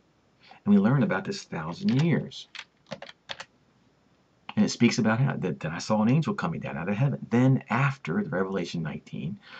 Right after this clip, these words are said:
I saw an angel coming down, holding in his hand a key to the bottomless pit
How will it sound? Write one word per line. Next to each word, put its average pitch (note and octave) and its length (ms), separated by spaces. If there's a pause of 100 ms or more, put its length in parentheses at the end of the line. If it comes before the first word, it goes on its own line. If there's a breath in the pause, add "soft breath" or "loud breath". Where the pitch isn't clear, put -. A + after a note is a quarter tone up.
(180 loud breath)
I E2+ 80
saw G#2 260
an G#2 80
angel C3 240
coming D#2 300
down, D2+ 180
holding A2+ 400
in G2 140
his G#2+ 100
hand E2+ 240
a - 40
key F2+ 400
to - 100
the E2 100
bottomless C#2+ 420
pit B2+ 300